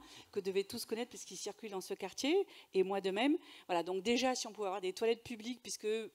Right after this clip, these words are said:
comme vous l'avez souli-, souligné, tous et toutes, il y a peut-être beaucoup de bars et beaucoup de bières. Et la bière, ça nécessite de soulager sa vessie très, très souvent.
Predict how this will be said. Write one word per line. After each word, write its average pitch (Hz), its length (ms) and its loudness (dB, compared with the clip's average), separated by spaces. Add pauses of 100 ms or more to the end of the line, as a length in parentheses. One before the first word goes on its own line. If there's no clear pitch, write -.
comme 202 160 0
vous 190 100 -4
l'avez 202 240 0
souli-, 220 340 -4 (280)
souligné, 240 600 -2
tous 262 240 2
et 254 100 2
toutes, 277 340 -2
il 202 60 -10
y 190 80 -4
a 190 180 -4 (280)
peut-être 220 320 -2 (100)
beaucoup 269 280 0
de 277 80 -2
bars 220 360 2
et 185 60 -4
beaucoup 233 240 2
de 254 60 -2
bières. 208 280 2 (300)
Et 175 80 -4
la 175 100 0
bière, 196 200 2
ça 190 120 -6
nécessite 185 400 -2
de 175 60 0
soulager 175 340 -2
sa 180 140 -8
vessie 170 380 -8
très, 254 180 -4
très - 160 -4
souvent. 175 300 -4